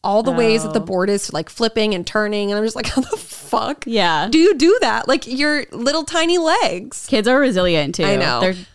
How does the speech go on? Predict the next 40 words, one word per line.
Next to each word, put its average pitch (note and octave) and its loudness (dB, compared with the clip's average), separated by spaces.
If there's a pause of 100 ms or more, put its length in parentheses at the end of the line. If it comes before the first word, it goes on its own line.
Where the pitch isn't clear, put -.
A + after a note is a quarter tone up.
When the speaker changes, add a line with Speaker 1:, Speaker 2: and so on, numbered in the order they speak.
Speaker 2:
sometimes G#3+ 0
they A3 2
have F#3+ 0
no E3 2
fears. D3 -4
I G3+ 0
think B3 2
that's D4 0
a C#4 0
problem E3 -2
too. E3+ -6
Like, G#3 0
I'd G3+ 0
be B3 0
scared G3+ -2
to F3 -4 (280)
get G#3 2
on G3 2
a F#3+ 0
Speaker 1:
Oh, F#3+ -2
Speaker 2:
skateboard. E3+ -2
So G3 -2
I'm E3 2
Speaker 1:
yeah. D#3+ 0
Speaker 2:
like, - -10 (220)
"I A3+ 0
could E3 -2
break A3 0
something," F#3 -4
but F3 -2
a F3 2
lot F#3+ 2
of G3 -2
kids G3+ 0
are G#3+ 2
just F#3 0
Speaker 1:
Yes. - -
Speaker 2:
like, D#3 -4
"Let's - -4
go." - -8